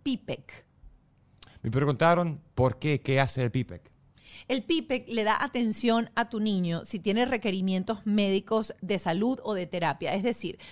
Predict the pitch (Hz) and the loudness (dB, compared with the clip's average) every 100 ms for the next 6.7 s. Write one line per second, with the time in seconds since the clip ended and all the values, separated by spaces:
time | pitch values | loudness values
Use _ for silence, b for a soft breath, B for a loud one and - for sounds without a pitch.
0 | B B 262 262 277 247 247 254 226 220 | B B 2 2 2 2 2 0 -2 0
1 | 226 - 202 220 226 170 160 160 156 160 | -2 -2 -2 0 0 -2 -4 -4 -6 -4
2 | 151 151 156 147 185 190 165 160 190 - | -4 -6 -12 -6 -4 -2 -2 0 -2 -2
3 | 185 165 170 165 156 156 156 156 - 202 | -10 -6 -4 -2 -2 -2 -4 -6 -4 -2
4 | 196 202 247 233 240 247 226 202 220 233 | -2 -2 -2 -2 -2 -2 -4 0 4 6
5 | 226 196 185 185 165 165 - 202 202 170 | 6 0 -2 -2 -4 -8 -6 -6 -4 -6
6 | - 214 220 220 226 240 240 | -4 0 2 2 2 0 -2